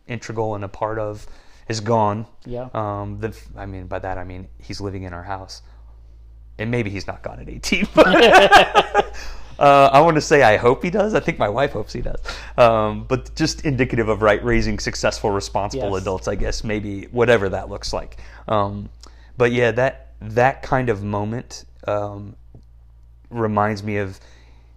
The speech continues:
Speaker 1: the power of what can happen in a very short period of time.
Speaker 2: Mm.
Speaker 1: Um, and just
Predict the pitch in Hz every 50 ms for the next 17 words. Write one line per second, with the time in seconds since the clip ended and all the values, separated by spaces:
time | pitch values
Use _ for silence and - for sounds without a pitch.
0 | - - - - - - - 101 113 117 117 113 - - - - 120 120 117 123
1 | 131 127 113 - - 110 110 107 101 101 98 98 104 107 - - - - - 107
2 | 101 95 - - 104 101 - 104 95 92 92 92 - 113 104 95 92 95 104 98
3 | 98 95 - - - 90 - - - - 98 95 92 90 - - - - - -
4 | - 131 120 117 120 - - - - - - - - 101 101 98 95 92 92 92
5 | 95 95 95 - - - - - - - - - - - 113 113 107 113 131 -
6 | - - -